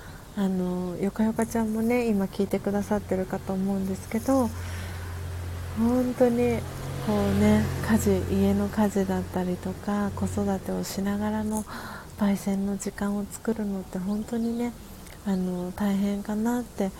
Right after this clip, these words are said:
あの、私の計り知れないところの、あの、大変さが、あの、ママさんたちはあるんじゃないかなって思ってるんですけれども、でも、そうやってね、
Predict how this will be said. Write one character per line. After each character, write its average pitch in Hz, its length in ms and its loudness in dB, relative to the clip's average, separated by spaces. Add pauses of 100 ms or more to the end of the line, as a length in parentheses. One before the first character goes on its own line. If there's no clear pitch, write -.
(400)
あ 196 80 2
の、 180 340 -2
私 208 320 -4
の 220 140 2
計 214 300 0
り 233 100 0
知 - 140 -4
れ 277 120 0
な 262 220 0
い 196 100 -2
と 196 160 -6
こ 202 160 -4
ろ 196 140 0
の、 190 200 -2 (500)
あ 196 100 0
の、 180 180 -2
大 202 240 0
変 214 240 2
さ 202 160 -2
が、 185 220 -4 (500)
あ 202 60 2
の、 185 120 2
マ 190 180 2
マ 196 180 2
さ 190 180 -2
ん 185 80 -4
た 185 100 -2
ち 185 180 -8
は 185 160 -2
あ 202 40 0
る 208 420 0
ん 190 60 -4
じ - 80 -4
ゃ 190 60 -2
な 190 160 0
い 185 40 -6
か 185 140 -6
な 220 240 0
っ 240 40 -4
て 190 240 -4 (420)
思 202 220 0
っ - 20 -6
て 190 200 -4
る 190 120 0
ん 196 140 0
で 185 120 -2
す 180 100 -14
け 185 140 -6
れ 185 120 -2
ど 185 100 -2
も、 196 320 0 (480)
で 214 60 -2
も、 202 140 2
そ 220 160 -2
う 220 60 2
や 214 100 2
っ 208 40 -4
て 220 140 -4
ね、 226 240 2